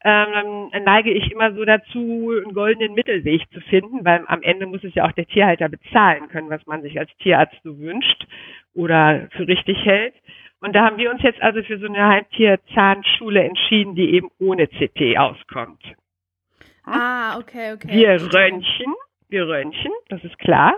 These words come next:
Speaker 1: damit man überhaupt einen Überblick kriegt. Behandeln und röntgen nochmal. Also das ist jetzt, äh, das ist jetzt unser,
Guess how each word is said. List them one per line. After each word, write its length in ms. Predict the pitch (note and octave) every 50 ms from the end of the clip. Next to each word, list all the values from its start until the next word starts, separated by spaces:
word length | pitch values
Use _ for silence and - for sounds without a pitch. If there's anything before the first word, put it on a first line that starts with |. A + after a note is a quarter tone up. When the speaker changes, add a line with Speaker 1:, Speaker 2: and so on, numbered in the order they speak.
| - -
Speaker 1:
damit 200 | - - - -
man 120 | F#3 F#3+
überhaupt 280 | F3 F3+ F3+ F3+ F3 -
einen 80 | - -
Überblick 400 | F3+ F#3 G#3 G3+ G#3+ C4 C4+ -
kriegt. 380 | - - D#4+ G4+ - _ _ _ _ - - - _ _ _ _ _ _ _ _ _
Behandeln 560 | F3 F#3+ F#3 F#3 G3+ G3 G3+ G#3+ A3 A#3 A#3
und 120 | - G3+ G3
röntgen 340 | F3+ F#3+ G3+ G3+ - A3+ A3
nochmal. 500 | G3+ F#3 F3 - - - - C#2 A#1+ -
Also 240 | - - E3 D#3 D#3+
das 180 | E3 F3 F3+ F#3
ist 120 | F3+ -
jetzt, 180 | - F3 F3 - - _ _
äh, 180 | - - E3 D#3+
das 180 | E3+ F3 F3 -
ist 140 | F3+ - -
jetzt 160 | F3 - -
unser, 520 | - F#3 F3+ E3+ E3+ F3 E3 D#3 D#3+ D#3